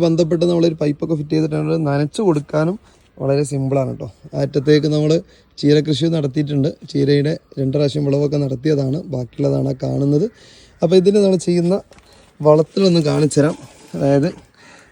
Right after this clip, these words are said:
ഏ, ചാണകവും അതേപോലെ തന്നെ, അതായത് കഴിഞ്ഞ ദിവസം തയ്യാറാക്കി വെച്ചതാണ്, ചാണകവും കടലപ്പിണ്ണാക്കും കൂടെ നന്നായിട്ട് മിക്സ് ചെയ്ത്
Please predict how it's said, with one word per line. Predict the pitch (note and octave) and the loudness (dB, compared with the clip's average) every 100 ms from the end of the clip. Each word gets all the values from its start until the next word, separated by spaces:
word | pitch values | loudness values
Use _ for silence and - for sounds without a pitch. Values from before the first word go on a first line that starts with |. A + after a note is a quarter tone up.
| - | -4
ഏ, | D3 C#3 | -4 0
ചാണകവും | D3 D3 D#3+ F3 F#3+ G3 D#3+ | 2 4 4 6 6 4 4
അതേപോലെ | E3 E3+ E3+ E3 | 2 4 2 2
തന്നെ, | E3+ E3 C#3 - - | 2 2 0 -2 -4
അതായത് | D3+ C#3+ D#3 | 0 0 0
കഴിഞ്ഞ | D#3 D#3+ | -2 -2
ദിവസം | D#3 D#3 | -4 0
തയ്യാറാക്കി | D3+ D#3+ D#3+ D#3+ D#3 | 0 2 -2 -2 -4
വെച്ചതാണ്, | - D#3 C#3+ D#3+ - - - _ - | -4 -4 -2 -4 -8 -20 -20 _ -4
ചാണകവും | C#3+ C#3+ D3 E3 F3+ D#3 | 0 2 2 2 0 -2
കടലപ്പിണ്ണാക്കും | C#3 D3 D3 D3+ D#3 D3 D#3+ D3+ | 0 0 0 -2 0 -2 -4 -2
കൂടെ | D#3+ D3 | 0 0
നന്നായിട്ട് | C#3+ D3 D#3 E3+ E3 D#3+ C#3+ | 0 0 0 0 0 0 0
മിക്സ് | C3 - - | -2 -6 4
ചെയ്ത് | F3 D3 | 6 6